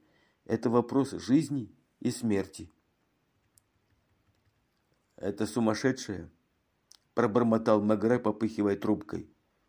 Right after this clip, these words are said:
«Не похоже. Она очень сдержанна». Чиновники с набережной Орфевр привыкли к письмам от сумасшедших или неуравновешенных людей. Обычно в их письмах некоторые слова были подчёркнуты.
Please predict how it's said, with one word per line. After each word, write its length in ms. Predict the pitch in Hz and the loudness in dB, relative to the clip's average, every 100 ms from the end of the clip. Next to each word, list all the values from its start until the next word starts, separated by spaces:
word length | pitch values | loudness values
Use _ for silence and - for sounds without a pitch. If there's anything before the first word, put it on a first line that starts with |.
| _ _ | _ _
«Не 120 | 98 104 | -6 -2
похоже. 680 | 117 - 113 117 101 90 _ _ _ _ _ _ | -2 -2 -2 -2 -4 -8 _ _ _ _ _ _
Она 260 | - 107 110 | -6 0 2
очень 320 | 123 120 117 | 2 0 -4
сдержанна». 640 | 87 98 107 95 92 90 - _ _ _ _ _ _ _ _ _ _ _ - | -2 2 2 0 -8 -12 -18 _ _ _ _ _ _ _ _ _ _ _ -10
Чиновники 640 | - 123 160 170 160 156 | 0 6 6 6 4 4
с 100 | 131 | 2
набережной 520 | 139 151 135 117 131 127 | 2 2 2 0 2 0
Орфевр 600 | 113 117 - 156 120 - | 2 0 4 4 4 0
привыкли 500 | 113 120 135 135 113 | 0 2 2 2 -4
к 120 | - | 4
письмам 400 | 135 131 110 113 | 2 4 0 0
от 220 | 113 - | -2 -2
сумасшедших 680 | 120 113 - 147 - 101 - | 0 2 2 -2 -2 -6 -2
или 520 | 117 113 113 92 - - - | 0 2 2 0 -4 -14 -18
неуравновешенных 1080 | - 107 127 123 123 120 117 104 98 92 - | -6 0 2 2 2 2 2 0 -2 -6 -2
людей. 420 | 101 92 87 104 _ _ _ _ - | -2 -2 -8 -12 _ _ _ _ -2
Обычно 480 | 113 117 156 156 135 | 2 8 8 8 4
в 80 | |
их 160 | 135 - | 4 4
письмах 400 | 156 - 117 - | 2 2 0 2
некоторые 540 | 131 135 127 120 117 | 2 4 2 0 0
слова 320 | 113 117 120 113 | 0 4 4 4
были 240 | 113 113 | 2 2
подчёркнуты. 800 | 113 117 - 104 87 92 - - | 2 -2 2 2 0 -8 -14 -18